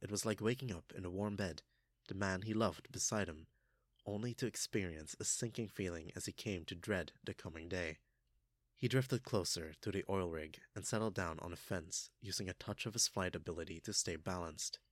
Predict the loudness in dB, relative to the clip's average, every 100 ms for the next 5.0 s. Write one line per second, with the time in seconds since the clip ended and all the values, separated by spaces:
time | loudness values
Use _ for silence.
0 | _ _ _ -6 -2 0 0 0 4 2
1 | 4 0 0 -4 -4 2 2 4 2 2
2 | 0 0 -2 -2 -4 -4 0 2 2 0
3 | -6 -2 0 0 -2 _ _ _ _ _
4 | _ _ _ -4 -2 2 2 4 2 0